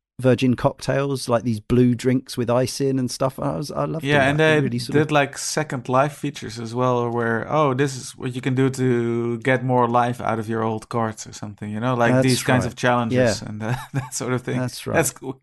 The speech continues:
Speaker 2: kind of shows how dire sometimes the, uh, amount of quality games on offer were.
Speaker 1: Yeah.
Speaker 2: <laughs>
Speaker 1: Yeah, it's in, it's, it's very different times, but
Speaker 2: Yeah.
Speaker 1: it does mean that we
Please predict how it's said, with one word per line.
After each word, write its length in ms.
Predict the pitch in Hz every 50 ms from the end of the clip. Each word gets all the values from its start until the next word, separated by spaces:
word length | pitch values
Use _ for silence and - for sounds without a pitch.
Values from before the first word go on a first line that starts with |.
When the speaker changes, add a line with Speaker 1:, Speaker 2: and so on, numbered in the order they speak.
| _
Speaker 2:
kind 180 | - 156 165 165
of 80 | 139 -
shows 480 | - - 160 147 147 143 127 - - - _ _ _ _ _ _ -
how 160 | 147 147 139
dire 500 | 131 127 131 127 131 139 139 127 120 117
sometimes 560 | 113 - 131 123 117 - 135 120 120 117 107 -
the, 320 | 123 117 113 113 117 120
uh, 160 | 104 - - - _ _ _ _ _ _ _ _ _ _ _ 123
amount 260 | 120 123 117 117 117
of 180 | 113 - - _ _ _
quality 320 | - 139 127 120 123 117 113
games 300 | 107 127 135 127 127 110
on 80 | 110
offer 260 | 110 110 107 - 110
were. 280 | 107 104 101 104 107 - _ _ _ _ _ _ _ _ _ _ _ _ _ _ _ _ _
Speaker 1:
Yeah. 380 | - 107 117 123 120 104 - 147 147 - -
Speaker 2:
<laughs> 280 | 131 - - - - _ _ _ _ 127
Speaker 1:
Yeah, 160 | 147 147 123
it's 180 | 107 104 - -
in, 120 | 120 120
it's, 340 | 113 - - 127 110 - -
it's 180 | 113 120 101 -
very 220 | - 131 120 127 117
different 340 | 113 110 - - 117 113 -
times, 280 | - 156 143 120 104 -
but 280 | - - 143 - -
Speaker 2:
Yeah. 80 | 156 143
Speaker 1:
it 140 | 127 - -
does 240 | 151 139 131 -
mean 220 | 143 127 120 117 117
that 120 | 123 123
we 260 | 123 127 123 120 110